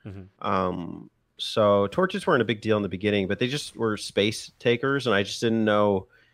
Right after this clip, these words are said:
Speaker 2: if I was going in a cave, if I get to a treasure chest or something. So it was, like, a mental thing.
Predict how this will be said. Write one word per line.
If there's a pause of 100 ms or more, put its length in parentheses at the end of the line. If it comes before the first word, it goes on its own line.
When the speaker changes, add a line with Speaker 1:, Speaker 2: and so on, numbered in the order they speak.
(120)
Speaker 2:
if
I
was
going
in
a
cave,
if
I
get
to
a
treasure
chest
or
something.
So
it
was,
like,
a
mental
thing.